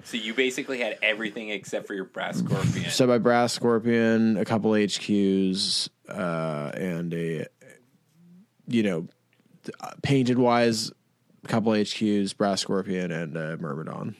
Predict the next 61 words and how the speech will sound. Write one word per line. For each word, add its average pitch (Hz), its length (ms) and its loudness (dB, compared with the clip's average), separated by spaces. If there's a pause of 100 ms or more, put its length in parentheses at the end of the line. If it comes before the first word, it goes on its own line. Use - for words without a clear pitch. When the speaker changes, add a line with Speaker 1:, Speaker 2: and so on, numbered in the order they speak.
Speaker 2:
I - 80 -4
had 90 100 -2
Speaker 1:
Right. - 40 -8
Speaker 2:
everything 87 360 -4
else. 65 440 -10
Speaker 1:
But 104 200 -4
you 104 180 -2
had 92 480 0 (100)
the - 140 -16 (280)
Porphyrion, 92 800 -2
you 85 140 -10
had 90 160 -6
the 90 180 -14
Ordinatus, 92 680 -4
you 90 140 -10
had - 160 -8
the - 100 -12
two, 107 600 0
Speaker 2:
<laughs> - 20 -8
Yeah, 98 320 0
two 110 180 0
Speaker 1:
uh, 95 140 4
Speaker 2:
Mechanicum 110 60 2
Speaker 1:
Mechanicum 110 460 2
Speaker 2:
Knights. 104 200 2 (280)
Speaker 1:
Knights, - 180 -12
you 98 120 -4
had 92 200 0 (440)
one 104 360 -4
Baby 113 320 -6
Knight. 117 460 -6 (160)
Speaker 2:
One 110 260 2
Baby 101 280 4
Knight. 101 440 2
Speaker 1:
And 98 140 -2
then, 101 260 2
Speaker 2:
I 110 40 -2
had 101 80 0
Speaker 1:
like, 101 160 2
Speaker 2:
Scoria, 107 840 2
I - 40 2
had 104 100 2
his 101 140 2
bodyguard, 101 800 2
two 107 200 -2
Thanatars, 98 460 -4
Speaker 1:
That 101 140 2
was, 101 140 2
like, 101 140 2
the 101 80 2
first 113 200 0
Speaker 2:
like - 100 2
Speaker 1:
time 98 200 0
I 98 60 0
think 98 220 -6
I 95 80 -2
saw 101 160 -6
you 92 200 -6
run 92 200 -4
his 92 160 -10
full 110 640 -4